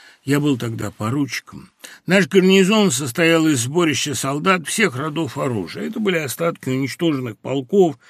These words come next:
беглецы и мародёры, отрезанные от главной армии. У нас был даже одиннадцать африканских солдат, появившихся неизвестно как и откуда.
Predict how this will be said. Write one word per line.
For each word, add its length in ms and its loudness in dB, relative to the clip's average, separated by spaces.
беглецы 680 2
и 140 6
мародёры, 680 4
отрезанные 540 2
от 80 -8
главной 380 -2
армии. 360 -10
У 60 -4
нас 240 0
был 180 2
даже 300 0
одиннадцать 360 -2
африканских 680 -6
солдат, 460 -10
появившихся 680 0
неизвестно 640 -2
как 260 -2
и 60 -8
откуда. 560 -12